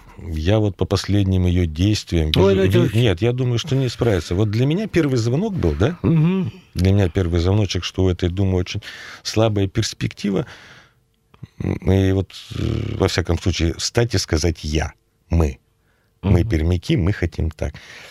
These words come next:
Speaker 1: Вот звоночек, что они этого не сделают, вот как ни удивительно, это вот, э, исключение Агишевой и то, что ее не допустили в бюджетный комитет. Но, по-моему, лучше экономиста и аудитора в составе вот, э, депутатов, но его просто нет,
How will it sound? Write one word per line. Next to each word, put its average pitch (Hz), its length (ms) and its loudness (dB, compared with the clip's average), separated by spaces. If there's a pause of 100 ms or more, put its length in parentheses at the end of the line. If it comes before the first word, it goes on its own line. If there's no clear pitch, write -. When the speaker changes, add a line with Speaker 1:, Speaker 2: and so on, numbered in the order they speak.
(360)
Speaker 1:
Вот 107 220 0 (360)
звоночек, 117 500 0
что - 140 0
они 120 160 2
этого 107 280 0
не 107 160 2
сделают, 98 500 0
вот 82 260 -4
как 78 200 -2
ни 85 80 2
удивительно, 80 640 0
это 78 220 0
вот, 78 240 -2 (120)
э, 69 400 -8
исключение 82 720 -2
Агишевой 78 640 -2 (200)
и 71 800 -8
то, 90 120 2
что - 180 -4
ее 80 120 0
не 78 100 -4
допустили 80 520 -2
в 76 40 -4
бюджетный 76 440 -6
комитет. - 500 -12 (680)
Но, 82 100 2
по-моему, 92 360 2
лучше 90 320 0
экономиста 85 560 0
и 82 100 2
аудитора 82 680 -2 (340)
в - 60 -10
составе 82 400 0
вот, 76 300 -6
э, 76 320 -2
депутатов, 82 640 -4
но 87 120 4
его 82 160 2
просто 87 400 -2
нет, 90 440 -2